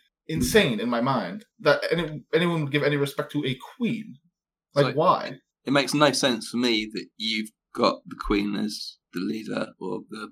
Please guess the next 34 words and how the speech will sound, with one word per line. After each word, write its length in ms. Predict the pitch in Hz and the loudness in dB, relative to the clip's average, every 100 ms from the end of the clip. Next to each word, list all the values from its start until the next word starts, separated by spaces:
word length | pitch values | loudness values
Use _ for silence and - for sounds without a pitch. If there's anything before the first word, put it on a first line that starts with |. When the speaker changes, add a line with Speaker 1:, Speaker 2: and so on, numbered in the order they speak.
| _ _ | _ _
Speaker 2:
monarch 360 | 117 113 110 120 | 2 2 2 -4
of 80 | 113 | -4
your 120 | - | -2
country. 500 | - 110 107 110 - _ _ | 0 0 -2 -6 -6 _ _
It 100 | 104 | 0
makes 180 | 127 - | 0 2
sense 280 | 113 104 104 | -2 -2 -4
in 220 | 104 104 | -4 -4
the 80 | 107 | -2
U 160 | 107 104 | -2 0
K 80 | 101 107 - | -2 -4 -8
'cause 140 | - | -10
it 120 | - | -6
brings 260 | - 92 - | -2 -2 -2
in 160 | 104 98 | -6 -4
so 160 | - 101 | -4 -4
much 180 | - - | -6 -6
money, 320 | 101 98 95 | -2 -2 -2
tourism 640 | - 107 95 95 92 92 92 | 0 0 2 0 -2 0 0
and 340 | 90 98 107 - | 0 0 0 -2
publicity 540 | - 107 104 - 104 101 | 0 0 0 -2 -2 -2
for 100 | 104 | -4
the 60 | |
U 180 | 107 101 | -4 -4
K, 80 | - 160 101 101 | -6 -2 -2 -2
and 100 | 95 | -8
it's 160 | - 104 | -8 -6
all 140 | 90 | -6
very, 360 | 98 101 101 - _ _ - - | -8 -10 -10 -14 _ _ -12 -10
um, 240 | - - - | -10 -12 0
you 120 | 104 | 0
know, 100 | 87 87 - | 0 -6 -2
the, 100 | 107 101 - | -2 -2 2
the, 320 | 101 101 | 2 2